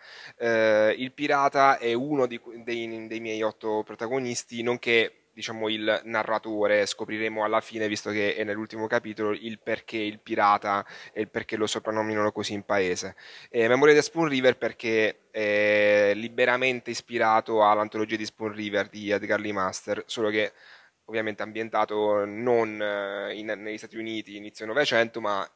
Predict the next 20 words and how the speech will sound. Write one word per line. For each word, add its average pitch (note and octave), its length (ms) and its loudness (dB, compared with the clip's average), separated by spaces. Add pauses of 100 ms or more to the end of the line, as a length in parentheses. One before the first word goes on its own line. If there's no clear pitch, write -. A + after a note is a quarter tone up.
(220)
nel A#2+ 120 -2
meridione A#2 380 -2
d'Italia A2+ 320 0
dei G#2 120 -4
giorni G#2 260 -6
nostri, F#2+ 340 -8
quindi G#2 180 -12
è - 40 -20
stato G#2+ 140 -12
un G#2+ 80 -10
po' G#2+ 100 -6
un, G#2 200 -8
eh, G#2 360 -4 (280)
un A2+ 120 -8
tentativo A#2 500 -2
di A2+ 80 -4
adattare G#2 720 0
quest'opera G#2+ 400 -6
letteraria G#2+ 360 0
che G#2 200 -6